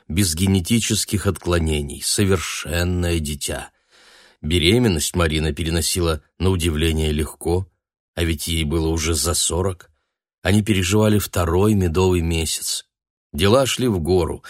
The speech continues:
Было ощущение, что Поленов ухватил Бога за бороду.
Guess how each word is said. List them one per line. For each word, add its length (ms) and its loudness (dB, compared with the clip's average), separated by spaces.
Было 280 6
ощущение, 720 2
что 260 2
Поленов 680 2
ухватил 560 2
Бога 480 4
за 220 2
бороду. 580 -2